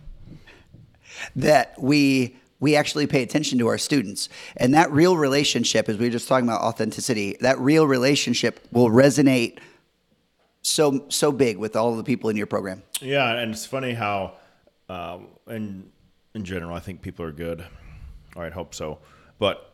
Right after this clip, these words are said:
Speaker 2: with your friends, you do all these things that are nice for them, uh, hopefully with your family members as well.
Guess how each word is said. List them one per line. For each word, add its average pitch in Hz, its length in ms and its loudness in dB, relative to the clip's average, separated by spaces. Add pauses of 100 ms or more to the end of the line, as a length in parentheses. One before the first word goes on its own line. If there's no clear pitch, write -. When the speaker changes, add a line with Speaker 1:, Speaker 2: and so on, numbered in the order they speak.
(140)
Speaker 2:
with 107 140 -10
your 98 100 -8
friends, 110 720 -2 (440)
you 95 320 -4
do 107 140 -2
all 101 100 2
these 98 180 -4
things 95 320 -8 (280)
that 92 140 -6
are 82 140 -4
nice 92 300 -6
for - 160 -10
them, 90 400 -6 (440)
uh, 78 380 -8 (240)
hopefully 95 540 -6
with 87 140 -8
your 87 80 -12
family 92 260 -6
members 82 400 -8
as 82 160 -14
well. 98 440 0